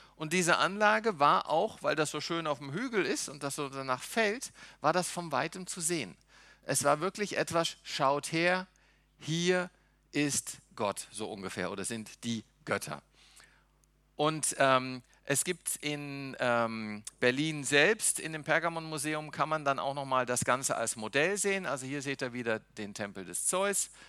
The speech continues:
Athene, hier oben ist Augustus, da ist dieses, äh, Theater und das ist schon eine mächtige Anlage, die da steht. Das ist echt gigantisch. Die Frage ist,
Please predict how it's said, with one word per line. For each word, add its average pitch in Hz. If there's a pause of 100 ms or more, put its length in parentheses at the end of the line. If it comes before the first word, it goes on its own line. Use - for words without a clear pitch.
(140)
Athene, 170 (300)
hier 135
oben 123
ist 117
Augustus, 165 (280)
da 127
ist -
dieses, 110
äh, 104
Theater 190 (720)
und 139 (240)
das 131
ist 165
schon 170
eine 143
mächtige 147
Anlage, 107
die 104
da 98
steht. -
Das 107
ist -
echt - (160)
gigantisch. 98 (2250)
Die 139
Frage 196
ist, -